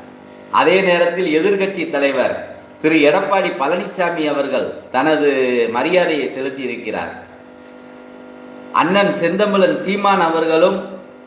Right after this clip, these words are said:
திரு வைகோ அவர்களும் இணைந்து சென்று தங்கள் மரியாதையை செலுத்தி வருகின்றனர். அதிமுகவில் நடக்கும்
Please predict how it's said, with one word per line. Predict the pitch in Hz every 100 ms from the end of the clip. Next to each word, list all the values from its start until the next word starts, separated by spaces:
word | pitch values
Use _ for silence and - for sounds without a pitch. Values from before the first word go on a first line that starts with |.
| -
திரு | 160 160
வைகோ | 147 170 - 214
அவர்களும் | 185 175 165 185 185
இணைந்து | 143 180 240 240 226
சென்று | 175 175 175 185 170 135 123
தங்கள் | 135 151 143
மரியாதையை | 131 160 170 160 151 139
செலுத்தி | 123 143 151 151 139
வருகின்றனர். | 123 127 120 110 104 90 76 - - - - - - - - - - - - - - - - - 123
அதிமுகவில் | 185 220 226 208 196 190 185 180 160
நடக்கும் | 175 175 175